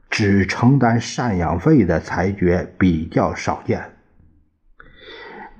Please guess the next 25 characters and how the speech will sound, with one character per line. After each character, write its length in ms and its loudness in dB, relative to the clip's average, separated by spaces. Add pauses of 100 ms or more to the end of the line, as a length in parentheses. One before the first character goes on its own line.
(200)
还 300 2
因 160 4
为 100 4
大 340 -2
多 200 6
数 160 4
日 220 6
本 220 0
人 360 2 (580)
仍 400 4
将 240 0
婚 280 2
姻 240 0
视 260 -4
为 180 0
一 180 2
项 320 -2
首 440 0
先 260 4
具 160 4
有 120 6
社 420 4
会 200 4
意 340 4
义 180 -4